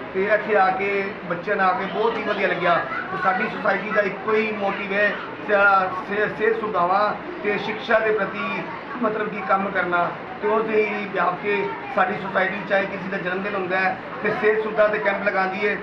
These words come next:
ਜਾਂ ਸੁਸਾਇਟੀ, ਅ, ਸਿੱਖਿਆ ਦੇ ਮੰਨ ਲਓ ਬੱਚਿਆਂ ਨੂੰ ਕੋਈ ਸਟੇਸ਼ਨਰੀ ਦਾ ਸਮਾਨ ਦੇਣਾ ਹੈ ਤੇ ਚਾਹੇ ਕੋਈ ਖਾਣ ਪੀਣ ਦਾ ਸਮਾਨ ਦੇਣਾ ਹੈ ਤੇ ਇੱਥੇ ਆ ਕੇ ਅੰਬੇਡਕਰ ਸਕੂਲ ਆ ਕੇ ਇਹ ਬਰਥਡੇ ਮਨਾਇਆ ਗਿਆ। ਮੈਂ ਮੈਡਮ ਦਾ,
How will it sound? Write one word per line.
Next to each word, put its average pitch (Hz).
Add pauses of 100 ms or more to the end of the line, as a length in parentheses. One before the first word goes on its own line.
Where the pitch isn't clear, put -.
(320)
ਜਾਂ 202
ਸੁਸਾਇਟੀ, 196 (340)
ਅ, -
ਸਿੱਖਿਆ 214
ਦੇ 208
ਮੰਨ 190
ਲਓ 190
ਬੱਚਿਆਂ 190
ਨੂੰ 202 (300)
ਕੋਈ 214
ਸਟੇਸ਼ਨਰੀ 208
ਦਾ 214
ਸਮਾਨ 196
ਦੇਣਾ 190
ਹੈ 196 (320)
ਤੇ 196
ਚਾਹੇ 202
ਕੋਈ 202
ਖਾਣ 185
ਪੀਣ 208
ਦਾ 202
ਸਮਾਨ 190
ਦੇਣਾ 190
ਹੈ 190 (240)
ਤੇ 214
ਇੱਥੇ 208
ਆ 196
ਕੇ 202
ਅੰਬੇਡਕਰ 190
ਸਕੂਲ 196
ਆ 185
ਕੇ 190 (220)
ਇਹ 202
ਬਰਥਡੇ 190
ਮਨਾਇਆ 185
ਗਿਆ। 196
ਮੈਂ 190
ਮੈਡਮ 185
ਦਾ, 190